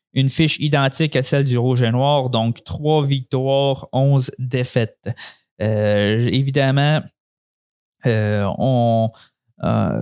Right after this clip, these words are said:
j'en avais parlé tout à l'heure, les Elks vont, euh, les Elks vont, euh, ont procédé à plusieurs congédiements. On sait aussi que Maxel Desjardins,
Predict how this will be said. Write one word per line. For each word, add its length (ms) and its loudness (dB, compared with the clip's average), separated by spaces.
j'en 220 2
avais 220 2
parlé 380 0
tout 200 -8
à 140 2
l'heure, 480 0
les 400 0
Elks 460 0
vont, 520 2
euh, 480 2
les 400 0
Elks 340 0
vont, 680 2
euh, 160 0
ont 200 2
procédé 580 0
à 240 2
plusieurs 480 0
congédiements. 920 2
On 60 0
sait 160 -2
aussi 320 0
que 60 -4
Maxel 420 0
Desjardins, 640 2